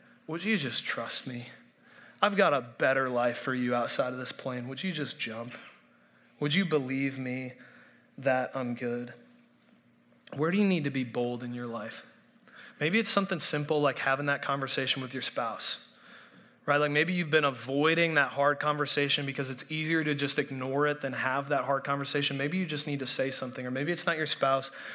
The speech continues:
Maybe it's your friend who's caught in sin, and maybe you just need to get a little uncomfortable and actually say something to them, actually love them well enough to say something.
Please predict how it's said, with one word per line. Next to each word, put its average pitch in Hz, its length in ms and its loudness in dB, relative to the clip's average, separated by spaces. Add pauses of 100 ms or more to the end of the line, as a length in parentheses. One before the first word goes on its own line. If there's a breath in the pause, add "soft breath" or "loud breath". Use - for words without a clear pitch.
(160 loud breath)
Maybe 160 180 2
it's - 160 0
your 165 80 4
friend 135 380 0
who's 131 160 -4
caught 147 340 2
in 143 160 -4
sin, 123 400 0 (260 loud breath)
and 143 140 2
maybe 165 180 2
you 196 120 2
just 151 240 0
need 151 140 0
to 143 60 2
get 147 240 4
a 147 60 0
little 143 400 0
uncomfortable 139 640 -2
and 127 120 -2
actually 131 360 0
say 139 380 4
something 127 420 -2
to 135 160 -6
them, 127 160 -4
actually 147 380 0
love 135 380 0
them 131 240 0
well 127 160 -2
enough 123 240 -6
to 127 120 -6
say 123 280 -4
something. 120 420 -10